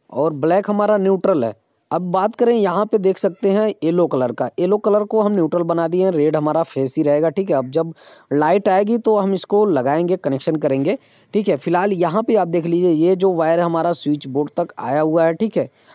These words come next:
अब ये जो वायर है हमारा ये स्विच बोर्ड में कनेक्शन हो जाएगा। तो दोस्तों आपने देखा कि आगे का जो हमारा घर का पोर्च होता है, पोर्च में लाइट का पॉइंट दिया रहता है, तो वायर किस प्रकार से डालते हैं,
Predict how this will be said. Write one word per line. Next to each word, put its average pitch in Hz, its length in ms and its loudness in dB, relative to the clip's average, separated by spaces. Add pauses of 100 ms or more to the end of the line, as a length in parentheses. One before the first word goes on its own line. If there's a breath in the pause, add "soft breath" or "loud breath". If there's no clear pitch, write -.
(120)
अब 151 140 -2
ये 175 260 2
जो 190 260 2
वायर 180 280 2
है 196 100 2
हमारा 185 280 0
ये 165 200 2
स्विच 156 280 -4
बोर्ड 160 220 -2
में 180 120 0
कनेक्शन 151 420 -2
हो 143 180 -2
जाएगा। 143 360 0 (440 soft breath)
तो 185 220 4
दोस्तों 196 360 0
आपने 220 240 0
देखा 180 240 0
कि - 180 -6 (100)
आगे 151 280 0
का 202 160 0
जो 202 140 -2
हमारा 185 440 0
घर 156 200 -2
का 180 140 0
पोर्च 170 420 -4
होता 160 200 -2
है, 170 80 0
पोर्च 160 300 -4
में 160 120 -2
लाइट 147 260 0
का 156 120 -2
पॉइंट 143 320 -4
दिया 151 220 0
रहता 151 240 0
है, 151 80 2
तो 143 200 -4
वायर 160 260 -2
किस - 220 -6
प्रकार 175 340 -2
से 202 160 0
डालते 139 380 -2
हैं, 190 160 0